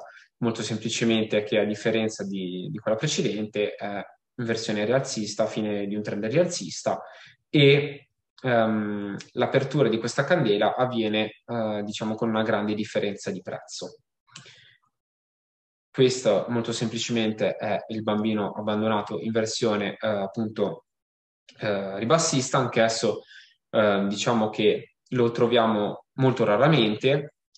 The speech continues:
e avviene tramite, eh, questo doppio gap di questi due, di queste due candele, ecco.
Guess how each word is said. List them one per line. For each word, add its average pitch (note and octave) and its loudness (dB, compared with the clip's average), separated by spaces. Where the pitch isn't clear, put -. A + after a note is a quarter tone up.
e A#2+ 4
avviene A2+ 0
tramite, A2 0
eh, G#2+ -2
questo A#2 -2
doppio B2+ 4
gap A#2 2
di G#2+ -2
questi G#2 -6
due, G2 0
di A2 -4
queste A2+ -6
due A2 -2
candele, F2 -8
ecco. - -14